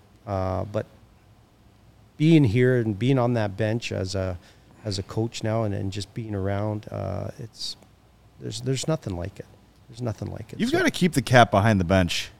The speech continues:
Speaker 1: I did it the one game.
Speaker 2: I like it.
Speaker 1: Uh, I forget what game. Uh, Vegas.
Speaker 2: Yeah.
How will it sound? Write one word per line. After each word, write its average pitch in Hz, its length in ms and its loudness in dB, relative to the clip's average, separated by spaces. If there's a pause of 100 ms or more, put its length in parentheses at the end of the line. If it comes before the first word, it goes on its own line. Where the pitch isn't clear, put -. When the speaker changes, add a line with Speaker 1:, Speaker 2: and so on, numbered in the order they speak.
(120)
Speaker 1:
I 131 80 2
did 160 200 4
it 202 140 6
the 165 60 4
one 156 260 6
game. 123 280 6
Speaker 2:
I 143 40 6
like 143 280 8
it. - 40 2
Speaker 1:
Uh, 123 120 2
I 120 100 0
forget 170 300 -4
what 120 140 -4
game. 131 220 -2
Uh, 143 120 2
Vegas. 160 540 2 (140)
Speaker 2:
Yeah. 101 260 4